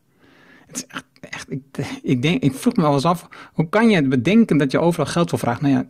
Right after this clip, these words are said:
goed, het, het bouwen van zo'n enorme motor, wat uiteindelijk o-, oorlog gaat voeren, dat kost natuurlijk heel veel geld. En in het tweede, of in het derde deel, de jongens zijn inmiddels mannen geworden, dan zit je echt, dan zit je midden in die oorlog. En eigenlijk zit je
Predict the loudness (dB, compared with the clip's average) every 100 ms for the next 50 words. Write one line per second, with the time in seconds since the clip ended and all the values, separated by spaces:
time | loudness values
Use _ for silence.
0 | -10 -4 -4 -4 -6 -4 -6 -4 -6 -2
1 | 0 0 2 2 2 -2 -2 -2 -2 0
2 | 0 2 2 0 -2 2 4 2 2 0
3 | -2 -8 -20 -20 -20 _ -6 -6 -2 0
4 | 0 2 -2 0 0 0 -2 -2 -2 0
5 | -2 -2 0 -2 -2 -4 -4 -4 -2 -4
6 | -10 -20 -20 -20 -20 -20 -20 _ _ -2
7 | 0 2 4 4 2 2 2 0 0 4
8 | 4 4 2 2 2 4 4 4 4 2
9 | 2 2 2 4 4 2 2 2 0 0
10 | -4 -6 -2 0 2 2 4 4 4 4
11 | 2 -4 -10 -14 -20 -20 _ _ _ _
12 | -2 0 0 -2 0 -2